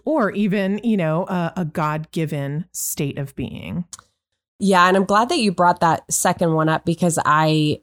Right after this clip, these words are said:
Speaker 2: I do think that's a huge topic that I know people who are in older generations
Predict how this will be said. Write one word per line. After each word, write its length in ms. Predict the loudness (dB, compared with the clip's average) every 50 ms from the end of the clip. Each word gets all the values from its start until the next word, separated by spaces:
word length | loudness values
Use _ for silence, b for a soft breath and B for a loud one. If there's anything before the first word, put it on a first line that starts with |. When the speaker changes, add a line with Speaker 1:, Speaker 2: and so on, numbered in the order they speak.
| -2
Speaker 2:
I 180 | 0 2 2 2
do 640 | 2 2 2 2 4 4 4 4 4 4 4 2 0 -2 _ _ _ -10
think 300 | -8 -2 2 2 2 2
that's 240 | 2 0 0 0 0
a 60 | -2
huge 960 | -2 -2 -6 -4 -2 0 2 2 2 2 2 2 0 0 -2 -4 -4 -6 -8 _ _ _ _ _ _ -8
topic 500 | -4 -2 -2 -2 0 0 -2 -2 -4 -6 -4
that 480 | 0 0 2 2 2 0 -2 -4 _ _ _ _ _ _ _ _ _ 2
I 320 | 4 4 6 4 4 4
know 380 | 2 2 2 2 2 2 0 -2 -4
people 540 | -4 -6 -6 -2 0 0 2 2 2 0 -2 -2 -2
who 120 | -2 0
are 140 | 0 0 0
in 480 | 0 0 0 0 2 0 0 -2 -4 _ _ _ -16 -16 _ _ _ _ _ _ 0
older 280 | 2 2 2 2 0
generations 840 | 0 0 -2 -2 0 -2 -2 -2 -2 -2 0 0 0 0 -2 -4